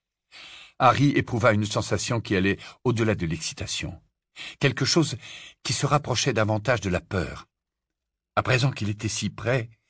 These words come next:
il se demandait si finalement il avait vraiment envie de voir. Peut-être Hermione savait-elle ce qu'il ressentait, car elle lui saisit la main et l'entraîna avec elle, prenant l'initiative pour la première fois. Mais lorsqu'ils furent arrivés au centre de la place,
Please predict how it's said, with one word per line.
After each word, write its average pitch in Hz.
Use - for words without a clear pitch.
il 113
se -
demandait 110
si 92
finalement 98
il 110
avait 101
vraiment 101
envie 104
de 87
voir. 87
Peut-être 156
Hermione 127
savait-elle 113
ce -
qu'il 101
ressentait, 101
car 92
elle 101
lui 98
saisit 117
la 95
main 87
et 113
l'entraîna 101
avec 92
elle, 80
prenant 95
l'initiative 101
pour 101
la 87
première 87
fois. -
Mais 117
lorsqu'ils 165
furent 143
arrivés 113
au 104
centre -
de 92
la 87
place, 123